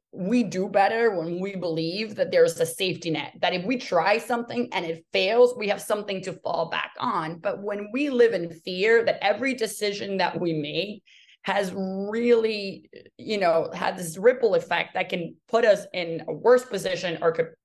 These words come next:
we could be one step away from poverty as it stands, I think we're very fearful of making those decisions. So I think we really wanted families to be able to try and fail, to be able to set goals and, and,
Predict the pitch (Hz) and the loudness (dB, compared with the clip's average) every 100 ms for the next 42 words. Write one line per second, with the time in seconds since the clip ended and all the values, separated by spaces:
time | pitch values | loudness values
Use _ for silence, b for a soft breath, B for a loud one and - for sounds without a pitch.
0 | _ 208 208 233 208 196 202 208 - 202 | _ -14 -2 -2 -2 -2 -2 -4 0 2
1 | 190 170 160 196 175 160 165 B B B | 2 -2 -2 2 4 2 -2 B B B
2 | _ _ 214 190 180 170 - _ - 185 | _ _ 0 2 0 -2 -8 _ -2 0
3 | 247 214 165 165 175 - - - - 180 | 0 0 0 -4 -6 -10 -12 -4 -2 -2
4 | 185 - - 254 196 170 185 185 277 262 | -4 -6 -4 -2 0 -2 -2 -2 0 0
5 | 254 247 208 196 196 185 - 240 233 220 | 2 0 2 2 2 0 -4 0 2 2
6 | - 156 160 185 180 175 170 170 160 160 | 0 -2 -2 -4 -4 -4 -6 0 2 0
7 | 160 151 - 233 - - - 214 208 208 | -4 -6 0 0 0 -6 -4 0 0 2
8 | 254 240 214 208 202 175 175 185 170 151 | 0 0 -2 -2 -2 -4 -4 -4 -4 -6
9 | - 190 180 160 160 160 196 202 196 180 | -6 -2 0 0 -2 -4 -2 -2 -2 -2
10 | 180 - 196 196 185 170 180 - 165 151 | -6 -4 0 2 2 0 -2 0 2 2
11 | 151 165 185 190 190 185 185 B B B | -2 -8 -4 0 0 2 0 B B B
12 | B _ _ - 233 220 208 165 - - | B _ _ -2 0 0 -2 -6 -10 0
13 | 220 214 180 208 190 175 170 165 165 165 | 2 2 2 4 6 6 4 2 0 -4
14 | 175 180 170 | -2 -4 -4